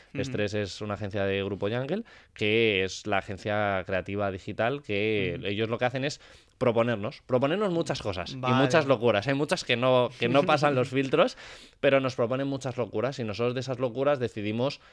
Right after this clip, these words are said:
Speaker 2: eh, hasta qué punto estamos locos, ¿no?
Speaker 1: Vale.
Speaker 2: Entonces, eh, ellos, eh, traen un brainstorm, nosotros trabajamos un insight y trabajamos un brief y
Speaker 1: Ujú.
Speaker 2: trabajamos una estrategia,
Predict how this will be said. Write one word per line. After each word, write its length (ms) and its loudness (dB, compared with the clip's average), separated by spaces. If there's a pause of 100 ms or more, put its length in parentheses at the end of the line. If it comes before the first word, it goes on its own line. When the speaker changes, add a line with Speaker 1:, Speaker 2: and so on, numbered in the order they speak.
(160)
Speaker 2:
eh, 420 0
hasta 220 -6
qué 100 -4
punto 240 -4
estamos 340 -6
locos, 400 -8
¿no? 240 -6
Speaker 1:
Vale. 300 -6
Speaker 2:
Entonces, 380 2 (180)
eh, 300 0
ellos, 420 0
eh, 120 -6
traen 220 0
un 100 0
brainstorm, 500 0 (300)
nosotros 320 0
trabajamos 360 0
un 100 -2
insight 360 0
y 40 0
trabajamos 400 -2
un 120 -6
brief 260 0
y 40 -4
Speaker 1:
Ujú. 20 -
Speaker 2:
trabajamos 400 -4
una 100 -2
estrategia, 580 -2